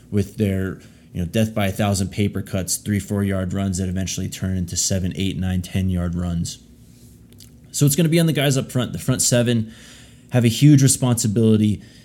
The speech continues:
in front of them this weekend. Um, you're gonna need to see guys on the defensive line. You need guys like Terrence Lang, Naeem Rodman, uh, Jalen Sammy to come up and make some big plays, you know, disrupt the option before it really gets going, penetrate the backfield,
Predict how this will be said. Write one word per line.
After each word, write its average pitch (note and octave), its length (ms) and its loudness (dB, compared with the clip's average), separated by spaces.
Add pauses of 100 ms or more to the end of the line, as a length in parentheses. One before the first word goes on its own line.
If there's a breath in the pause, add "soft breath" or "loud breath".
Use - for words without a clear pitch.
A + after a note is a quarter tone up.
in G#2 100 -6
front A2 200 0
of G#2 40 2
them G2+ 160 0
this F#2+ 220 -4
weekend. G2 480 -6 (380 loud breath)
Um, F#2 420 -2
you're B2 220 2
gonna C#3+ 160 6
need C#3 180 6
to C#3 80 2
see C3 240 2
guys A2+ 300 2
on A2+ 80 2
the A2 80 2
defensive G#2 440 -2
line. G2 280 -2
You G#2 80 0
need B2 380 0
guys A2 220 2
like G#2+ 140 -2
Terrence G#2+ 380 2
Lang, G2+ 280 0
Naeem A2 400 2
Rodman, F#2+ 540 0 (260 loud breath)
uh, F#2 220 -2
Jalen A#2 340 0
Sammy A2 460 2 (100)
to A2 160 0
come C#3+ 320 0
up C3+ 160 2
and A2 140 2
make A2 200 4
some G#2 200 0
big G#2+ 240 0
plays, G#2 540 0 (400 loud breath)
you G2+ 80 -2
know, G#2 80 2
disrupt B2 500 0
the C3+ 140 2
option A2 360 -2
before A2 300 0
it F#2 40 0
really G2+ 220 0
gets F#2 240 -6
going, F#2+ 300 -6
penetrate A#2 500 -2
the A#2 80 -4
backfield, G#2 640 -4